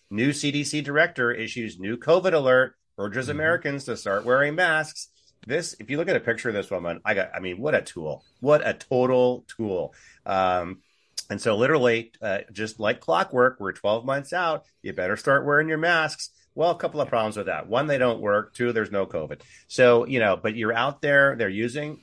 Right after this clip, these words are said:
Speaker 1: they're weaponizing the three-letter agencies of the government, as we all know, F B I, F B I, C I A, C D C. C D C is a weaponized arm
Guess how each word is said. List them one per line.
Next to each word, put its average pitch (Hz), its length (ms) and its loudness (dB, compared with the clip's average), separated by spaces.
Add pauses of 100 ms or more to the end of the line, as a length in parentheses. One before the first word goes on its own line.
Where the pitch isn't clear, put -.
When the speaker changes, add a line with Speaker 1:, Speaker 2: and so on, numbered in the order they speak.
Speaker 1:
they're 98 180 -6
weaponizing 143 1000 -4
the 101 200 -8
three-letter 139 580 2
agencies 117 840 -4
of 104 160 -4
the 127 80 -6
government, 107 520 0
as 85 120 -6
we 87 100 -6
all 104 300 -2
know, 104 420 2 (300)
F 101 240 -2
B - 160 -16
I, 120 200 -8
F - 180 -4
B 135 160 0
I, 92 300 4
C 123 280 -4
I 131 160 4
A, 104 380 -2
C 117 300 -8
D 139 180 -6
C. 113 380 -6
C 156 200 -4
D 147 140 -2
C 143 220 -4
is 127 120 -2
a 104 60 0
weaponized 131 880 0
arm 120 520 0